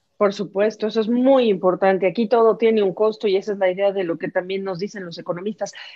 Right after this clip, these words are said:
José Luis, em, antes de, de pasar a lo que tú esperas para la semana, primero coméntame, ¿cuánto oxígeno de la semana se va a consumir el día de mañana con todo el tema del juicio político, impeachment al presidente Donald Trump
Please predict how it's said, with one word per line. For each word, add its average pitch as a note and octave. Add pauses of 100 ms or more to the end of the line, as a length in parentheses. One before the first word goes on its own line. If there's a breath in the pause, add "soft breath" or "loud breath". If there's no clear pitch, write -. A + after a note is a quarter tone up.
José B3+
Luis, C#4
em, G#3+
antes C4
de, G3
de F#3
pasar G3+
a A3
lo G3
que F3
tú G#3
esperas G3+
para F3
la F3
semana, G3+
primero A#3
coméntame, F#3 (360 loud breath)
¿cuánto D#4
oxígeno A3+
de F#3
la F3+
semana G3
se F#3+
va F#3+
a F#3+
consumir F3+
el F3
día F#3+
de F3+
mañana G#3
con E3+
todo F3+
el D#3
tema F#3
del D#3+
juicio F3+
político, F3+
impeachment F#3
al E3
presidente E3+
Donald E3+
Trump A3+